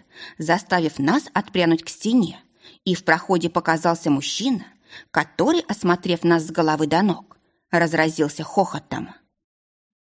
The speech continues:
«Вот так сюрприз! Похоже, мне стоит принести жертву богине удачи!»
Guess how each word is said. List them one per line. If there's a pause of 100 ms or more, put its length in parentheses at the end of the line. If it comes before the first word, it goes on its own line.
«Вот
так
сюрприз! (440)
Похоже, (300)
мне
стоит
принести
жертву
богине
удачи!»